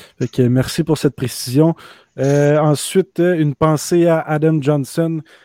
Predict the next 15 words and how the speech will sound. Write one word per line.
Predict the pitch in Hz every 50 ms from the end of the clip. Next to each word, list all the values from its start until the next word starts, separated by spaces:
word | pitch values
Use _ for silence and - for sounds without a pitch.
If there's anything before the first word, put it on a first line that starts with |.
| _ -
D'après | 156 160 160 - 170 170
toi, | - - 190 196 196 175
est-ce | 156 - -
que | 208
le | 202 170
cache-cou | - 190 165 151 - - - 196
devrait | 170 160 147 160
être | 156 -
obligatoire | 165 156 143 143 156 147 143 - 170 175 175
dans | 156 143 135
toutes | - - 185 -
les | 160 156 147
ligues | 147 151 151 143
de | 143 147
hockey ? | 135 127 _ - 127